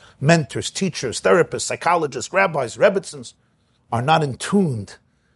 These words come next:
to this level of emotional murder, the child is all alone. And that isolation absolutely confirms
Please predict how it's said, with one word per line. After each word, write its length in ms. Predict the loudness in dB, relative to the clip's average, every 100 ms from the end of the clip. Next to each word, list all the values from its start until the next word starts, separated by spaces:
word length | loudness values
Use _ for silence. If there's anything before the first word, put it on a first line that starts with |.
| _ _
to 120 | -4
this 240 | 4 4 4
level 380 | 4 4 4
of 80 | 0
emotional 580 | -2 0 0 0 -8 -6
murder, 520 | -2 0 -2 -8 -14 _ _ _ _ _ _ _ _
the 80 | -14
child 500 | -4 2 4 2 -2
is 160 | -6 -8 -2
all 320 | 0 2 0
alone. 460 | -4 -4 -6 -8 -14 _ _ -8
And 160 | -2
that 240 | 0 0 0
isolation 840 | 0 0 0 2 2 2 -4 -8 -14 _ _ _ _ 0
absolutely 720 | 0 2 0 2 0 -2 -8
confirms 1000 | -8 -8 -6 -2 0 0 -6 -8 -10 -10